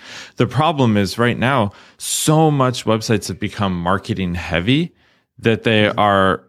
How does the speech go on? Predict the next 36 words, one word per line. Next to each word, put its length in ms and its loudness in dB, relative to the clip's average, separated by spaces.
you 180 -2
know, 300 0
either 540 2
fall 320 0
in 60 -2
two 180 -4
camps. 560 -4
It's 200 0
so 320 2
marketing 460 0
heavy, 240 0
you 220 0
can't 260 0
figure 260 0
out 140 0
what 180 -2
you're 80 -4
trying 240 0
to 80 -2
do 160 2
as 140 0
a 60 -2
consumer 480 -2
and 80 0
you 80 0
can't 280 0
get 200 -4
the 80 -4
tasks 640 -4
you 80 0
want 240 0
done 340 -2
on 160 -6
the 80 -6
site. 320 -2
And 420 2